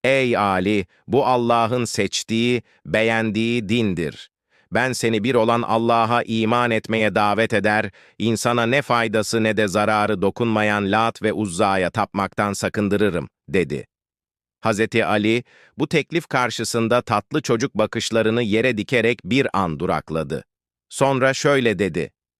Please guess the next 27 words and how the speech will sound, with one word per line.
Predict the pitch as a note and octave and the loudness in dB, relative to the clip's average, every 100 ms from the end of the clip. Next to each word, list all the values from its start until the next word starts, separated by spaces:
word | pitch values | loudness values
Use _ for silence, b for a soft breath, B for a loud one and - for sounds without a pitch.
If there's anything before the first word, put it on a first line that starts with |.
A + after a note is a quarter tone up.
| _ _ - | _ _ -4
"Benim | A2+ D#3 E3+ | 0 0 0
şimdiye | G3+ G3+ E3 D#3+ | -2 0 0 0
kadar | - C3 C#3 | 0 0 0
görmediğim, | B2 A2+ D#3 D3+ C3+ A#2+ A#2+ A#2 A#2 | 0 0 2 2 0 0 0 0 0
işitmediğim | A#2+ F3 - C3 A#2 A#2 A2+ | -2 -2 0 -2 0 0 0
bir | G#2 | -2
şey | F2 A#2 G2+ F2+ | -2 0 0 0
bu. | F#2+ C#2+ _ _ _ _ _ A2+ | -2 -4 _ _ _ _ _ -2
Babam | C#3 D#3 F3 E3+ | 0 2 0 0
Ebu | D3 C#3 E3 D3 | -2 2 0 0
Talib'e | D3 C3 B2+ C3 B2+ | 0 2 2 0 2
danışmadan | B2+ C#3 - B2 A#2+ A#2 G#2+ | 0 0 -2 0 2 0 0
bir | A#2 | 0
şey | - B2+ A2+ | 0 0 0
diyemem." | A2+ A2 F#2 D#2+ C2+ - _ _ _ _ _ - | 2 2 2 -2 -6 -14 _ _ _ _ _ -4
Fakat | D#3 D#3+ C#3 - _ _ F#2+ | -2 0 -2 -2 _ _ -2
Resul-i | A#2+ - D3 B2+ | 0 0 0 -2
Kibriya | - B2+ A2+ B2 D3 A#2 | -2 -2 2 2 2 0
Efendimiz | G#2+ A#2+ G#2 G2 G2 G#2 - _ _ - | 0 0 0 0 -2 -4 -10 _ _ -2
henüz | F3 E3 C#3 A2+ | 0 2 0 0
davasını | A#2+ A#2+ B2 A#2+ B2 C3 | 2 2 0 0 -2 0
açıkça | A#2 - - C#3 | -2 -4 -2 -2
ilan | - A2 A2 C3+ C3 | 0 0 2 2 0
etme | A#2 A#2+ | -2 -2
emrini | A#2+ A2+ G#2+ G#2+ A2+ | -2 0 0 2 0
almış | A2 G#2+ G2+ B2+ - | 0 0 0 -2 -2
değildi. | G#2+ A#2 G#2 D2 C#2+ | 0 0 0 -4 -8